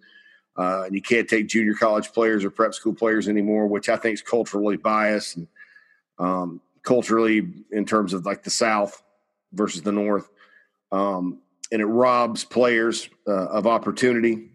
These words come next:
I think it's very elitist. Uh, you know, that's why, that's why it's more difficult to recruit players now and, you know, to go in on a guy that's, uh, got academic question marks and to maybe give him an opportunity to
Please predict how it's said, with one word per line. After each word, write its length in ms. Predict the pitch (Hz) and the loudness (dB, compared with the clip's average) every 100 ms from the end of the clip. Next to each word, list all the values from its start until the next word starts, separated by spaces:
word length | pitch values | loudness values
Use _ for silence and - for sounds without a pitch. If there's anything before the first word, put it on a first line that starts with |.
| _ | _
I 80 | 95 | -4
think 160 | 101 | -2
it's 140 | 107 95 | -2 0
very 320 | 110 110 107 | 2 2 2
elitist. 540 | 101 113 110 107 - - _ _ - _ _ _ - | 2 2 2 -2 -6 -16 _ _ -20 _ _ _ -2
Uh, 440 | 98 98 98 92 - _ | 0 2 0 -2 -6 _
you 100 | 127 | -2
know, 80 | 101 | 2
that's 240 | 110 120 | 2 2
why, 220 | 117 127 123 | 2 2 2
that's 260 | 113 117 | 0 2
why 220 | 120 120 110 | 4 2 2
it's 240 | 110 - | -4 -4
more 240 | 104 131 | 2 2
difficult 640 | 95 131 131 120 127 120 - | 4 2 2 -2 0 0 0
to 100 | 113 | -2
recruit 540 | 104 104 135 156 156 | -2 0 0 0 0
players 420 | 110 107 101 - | -2 -2 -2 -4
now 320 | 104 101 110 | -4 -2 -2
and, 140 | 98 92 - - - _ _ | -2 -6 -12 -20 -20 _ _
you 80 | 117 | -4
know, 80 | 107 | -2
to 120 | 107 | -2
go 240 | 87 120 120 | 0 2 2
in 100 | 120 | 2
on 140 | 113 | 0
a 60 | 104 | 2
guy 280 | 113 110 | 2 2
that's, 300 | 110 107 - | 0 -2 -2
uh, 280 | 110 107 101 - - _ | 0 2 0 -4 -14 _
got 180 | 110 107 | 0 2
academic 480 | 110 110 104 107 101 | 0 0 0 0 -2
question 460 | - 117 127 101 | 0 0 0 -4
marks 380 | 101 101 110 - | -2 -2 -2 -4
and 80 | 92 | -6
to 60 | 98 | -2
maybe 280 | 110 107 | 0 0
give 180 | 101 113 | 0 0
him 160 | 110 110 | 0 0
an 80 | 110 | 0
opportunity 720 | 104 95 - 113 110 107 104 | -2 -4 -4 -2 0 0 -2
to 240 | 98 90 | -4 -10